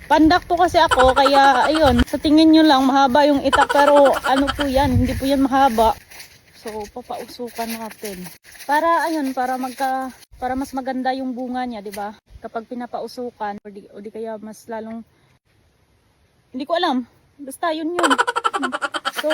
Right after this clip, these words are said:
totoo, ang dami yung dada doon sa unang video ko na ang haba ng itak ko. Hindi po yan mahaba. Pandak lang talaga siguro ako. Oh, hindi siguro, pandak talaga. Okay na. So, dito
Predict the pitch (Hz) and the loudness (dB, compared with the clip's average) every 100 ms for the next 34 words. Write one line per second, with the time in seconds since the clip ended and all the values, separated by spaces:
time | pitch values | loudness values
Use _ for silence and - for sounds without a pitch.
0 | - 339 359 247 294 262 277 294 311 330 | -4 -4 -2 0 0 0 0 0 0 -2
1 | 330 302 277 254 254 269 269 - 277 269 | -2 -2 -2 -4 -2 -4 -4 -4 -4 -4
2 | 262 269 220 262 254 240 226 240 254 254 | -4 -8 -2 -2 -2 -4 -6 -6 -4 -2
3 | 233 254 233 254 247 254 254 262 262 302 | -2 -6 -10 -8 -6 -4 -6 -6 -6 -10
4 | - 294 294 277 277 269 233 269 - 285 | -10 -8 -6 -6 -6 -8 -6 -6 -6 -6
5 | 294 330 311 311 294 285 294 285 269 302 | -4 -6 -8 -10 -8 -8 -8 -10 -10 -8
6 | 285 285 254 262 269 _ _ 208 180 185 | -6 -8 -8 -10 -12 _ _ -20 -20 -20
7 | _ 214 233 254 254 254 240 220 226 247 | _ -18 -14 -12 -10 -10 -10 -14 -14 -16
8 | - 247 226 214 226 _ _ - 240 320 | -14 -14 -12 -12 -14 _ _ -20 -14 -10
9 | 277 226 - - 494 480 480 466 427 370 | -10 -14 -8 -6 -4 -6 -4 -6 -6 -8
10 | 302 277 302 233 226 214 254 240 | -8 -8 -8 -8 -8 -6 -10 -10